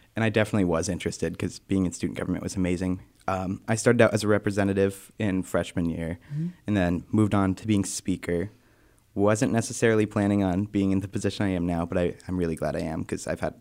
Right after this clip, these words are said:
Speaker 1: a really great time doing it.
Speaker 2: So first year rep, how do you, how do you become a representative of a class?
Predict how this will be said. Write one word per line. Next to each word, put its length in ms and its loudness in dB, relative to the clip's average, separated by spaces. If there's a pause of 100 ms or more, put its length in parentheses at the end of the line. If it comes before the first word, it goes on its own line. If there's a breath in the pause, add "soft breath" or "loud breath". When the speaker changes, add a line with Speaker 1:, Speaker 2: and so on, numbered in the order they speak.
(120)
Speaker 1:
a 60 -6
really 260 -6
great 240 -6
time 180 -4
doing 260 -6
it. 100 -8 (360 soft breath)
Speaker 2:
So 200 -2
first 340 -4
year 160 2
rep, 320 -2
how 220 -2
do 80 0
you, 420 2
how 160 -2
do 60 0
you 100 0
become 320 -2
a 60 -2
representative 640 -8
of 80 -14
a 40 -12
class? 400 -12